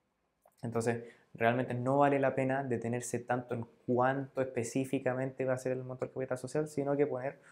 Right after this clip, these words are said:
un monto realista o un monto cómodo que efectivamente pueda ser observado como el patrimonio de la empresa.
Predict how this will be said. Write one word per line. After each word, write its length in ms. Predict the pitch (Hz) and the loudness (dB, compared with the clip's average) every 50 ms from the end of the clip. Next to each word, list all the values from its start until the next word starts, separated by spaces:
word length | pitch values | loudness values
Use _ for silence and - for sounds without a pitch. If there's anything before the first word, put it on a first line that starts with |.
| - - _ | -20 -16 _
un 140 | - 123 123 | -8 -6 -4
monto 320 | 120 131 131 131 - 135 | -2 -4 -4 -2 0 0
realista 640 | 131 127 123 113 107 113 139 147 151 - - 131 127 | 2 4 4 4 4 4 2 0 0 -2 -2 -2 0
o 160 | 123 123 123 | 0 0 0
un 100 | 120 123 | -2 -2
monto 720 | 123 123 123 127 - - 123 123 120 117 117 117 117 - - - _ _ _ _ _ _ _ | -4 -4 -6 -6 -4 0 4 4 6 6 4 2 0 -4 -10 -20 _ _ _ _ _ _ _
cómodo 600 | - 139 139 143 143 143 151 - - - - - - _ _ _ _ _ _ _ _ _ _ _ _ _ _ - - - - _ _ _ _ | 4 4 6 6 6 4 4 4 0 -2 -10 -14 -18 _ _ _ _ _ _ _ _ _ _ _ _ _ _ -18 -16 -16 -18 _ _ _ _
que 100 | 120 113 | -2 0
efectivamente 800 | 113 113 113 113 - - 143 147 143 143 147 156 151 - 147 143 | 2 2 2 2 2 4 6 6 6 6 4 2 2 2 0 2
pueda 340 | - 139 143 147 147 147 | 6 8 8 10 10 8
ser 420 | 151 - - 147 156 156 156 151 - - | 6 6 8 8 8 8 6 2 0 -2
observado 640 | 127 123 - - 120 113 113 131 139 143 147 143 | -2 -2 0 0 0 0 2 4 4 4 4 4
como 160 | 135 131 135 | 2 2 0
el 60 | 135 | 0
patrimonio 560 | - - 120 113 113 110 113 127 143 156 156 147 | 0 -2 -2 -2 -2 -2 -2 0 0 0 0 0
de 80 | - 147 | -2 -4
la 60 | 147 | -6
empresa. 260 | 143 - - - - | -6 -8 -12 -14 -14